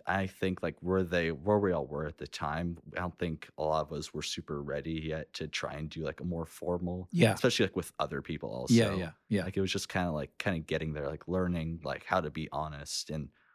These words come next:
Speaker 1: learning more about, like, learning more about the issue. Just,
Speaker 2: Yeah.
Speaker 1: yeah, like, what, like, what, uh,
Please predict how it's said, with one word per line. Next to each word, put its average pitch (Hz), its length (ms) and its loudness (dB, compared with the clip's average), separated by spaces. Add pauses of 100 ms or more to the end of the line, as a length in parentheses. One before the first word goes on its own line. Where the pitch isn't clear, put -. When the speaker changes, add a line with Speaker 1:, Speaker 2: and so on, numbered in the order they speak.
(120)
Speaker 1:
learning 95 340 4
more 80 200 0
about, 73 400 0 (100)
like, 85 180 -8 (540)
learning 110 160 6
more 95 100 8
about 82 240 2
the 76 140 -6
issue. 69 480 -8
Just, - 380 -10 (140)
Speaker 2:
Yeah. 104 240 2 (180)
Speaker 1:
yeah, 85 220 -4
like, 73 240 -6
what, 92 320 2 (640)
like, 87 220 0
what, 92 340 4
uh, - 220 -2